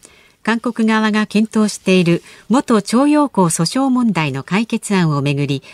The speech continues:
金銭的な負担など日本企業による直接的な関与を避ける形で決着を図る方向で調整に入りました。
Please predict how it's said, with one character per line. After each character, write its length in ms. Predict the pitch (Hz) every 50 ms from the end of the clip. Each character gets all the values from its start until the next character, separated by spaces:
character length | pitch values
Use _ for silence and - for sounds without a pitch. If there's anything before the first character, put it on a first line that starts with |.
| - - _ -
金 220 | - 240 285 320
銭 220 | - - 311 302 294
的 260 | - 302 - - 262
な 100 | 254 262
負 100 | 240 -
担 280 | - - 226 226 220 208
な 140 | 202 196 160
ど 180 | 143 139 - - - - - -
日 160 | - 185 208 -
本 200 | - 320 330 330
企 200 | - - 330 302
業 140 | 294 269 220
に 140 | 185 165 151
よ 100 | 151 143
る 140 | 131 135 - -
直 140 | 165 165 -
接 340 | - - - 311 - - -
的 240 | - 294 - - 262
な 140 | 254 247 -
関 240 | - 233 233 220
与 80 | 190 156
を 100 | 143 135
避 200 | 131 - - 160
け 160 | - - 277 254
る 100 | 247 -
形 420 | - 147 - 156 151 - - 143
で 160 | 147 147 135 - - - _
決 200 | - 185 170 -
着 280 | - 214 202 - 208 202
を 60 | 196
図 260 | 170 185 180 - 190
る 80 | 175 147
方 200 | - 151 151 156
向 240 | - - 156 151 143
で 140 | 151 143
調 220 | - - 143 151 151
整 240 | - - 151 143 139
に 80 | 143
入 240 | 139 - 139 131 127
り 100 | 135 123
ま 100 | 123 123
し 120 | - -
た。 180 | - - - -